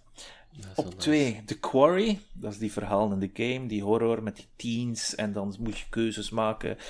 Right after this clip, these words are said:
Speaker 2: van die klassieke horrorverhalen, Scream-achtig natuurlijk. Ehm,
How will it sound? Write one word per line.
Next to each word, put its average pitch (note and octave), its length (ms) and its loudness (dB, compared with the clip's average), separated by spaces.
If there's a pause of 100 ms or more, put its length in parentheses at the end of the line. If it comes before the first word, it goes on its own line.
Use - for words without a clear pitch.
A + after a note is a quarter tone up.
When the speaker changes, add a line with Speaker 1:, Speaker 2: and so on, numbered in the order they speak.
(320)
Speaker 2:
van - 180 -16
die - 220 -18
klassieke G2+ 840 -4 (120)
horrorverhalen, F#2+ 920 -2
Scream-achtig G2+ 840 -6
natuurlijk. G2 520 -10 (580)
Ehm, G#2 600 2